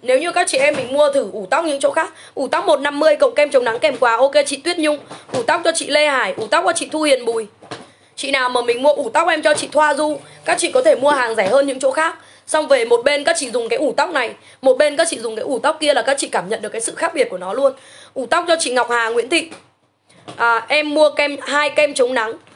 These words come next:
Vậy kèm hai quả phải không? Đúng rồi bác ơi. Ủ tóc cho chị Minh Thông ạ. Ủ tóc em cho chị Anh Nguyễn Thị ạ. Chị nào chưa được ủ tóc các chị lên cho em là ủ tóc. Còn bao nhiêu ủ tóc nữa em ơi?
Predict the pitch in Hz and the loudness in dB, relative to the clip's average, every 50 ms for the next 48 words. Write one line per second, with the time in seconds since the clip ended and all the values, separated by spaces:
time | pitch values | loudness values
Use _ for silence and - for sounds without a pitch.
0 | - - - - 226 277 254 240 240 247 233 240 262 277 285 277 277 233 214 - | -20 -20 -14 -4 -4 -2 -2 0 -2 -2 -2 0 -2 -2 0 0 0 0 0 0
1 | 190 185 - 269 269 269 226 233 220 269 294 339 294 240 247 277 320 294 285 277 | -4 -2 0 0 0 0 -2 -8 -8 -4 2 2 2 4 2 0 0 2 0 0
2 | 269 - - - - _ - - 262 240 - 320 339 339 349 330 339 302 - 277 | -2 -6 -20 -20 -20 _ -8 -6 -4 -2 0 -2 0 0 0 -2 -2 -2 -4 -2
3 | 311 311 302 302 311 302 294 294 262 - - - - 127 127 - _ - - - | -2 -2 0 0 0 0 2 0 -2 -2 -4 -14 -20 -20 -20 -20 _ -20 -20 -20
4 | - _ _ _ _ _ _ _ - - - - 269 - 302 320 339 349 339 311 | -20 _ _ _ _ _ _ _ -20 -14 -8 -6 -4 0 0 2 2 2 0 2
5 | 294 311 302 - 294 - 277 294 302 302 285 247 285 359 330 - - 170 - - | 2 2 2 2 0 -2 -2 -2 0 0 -2 0 0 0 0 2 2 0 0 -4
6 | - - - - - - - - _ - - - - _ _ _ _ - - - | -18 -20 -20 -20 -20 -20 -20 -20 _ -20 -20 -20 -20 _ _ _ _ -12 -6 -2
7 | 269 254 254 - 311 285 285 269 - 220 202 202 269 311 320 359 359 - - 262 | -2 -2 -2 -2 0 2 2 2 2 0 -2 0 0 0 2 0 -2 -2 0 2
8 | 285 302 294 302 302 294 285 262 - 208 196 - 269 294 - - 277 262 254 269 | 0 2 4 4 2 2 2 0 -2 -4 -4 -2 -2 -2 0 0 0 0 2 0
9 | 277 285 277 277 226 190 - 262 330 285 240 254 269 277 269 | 0 0 -2 -4 -4 -6 -6 -8 -6 -6 -8 -6 -4 -4 -4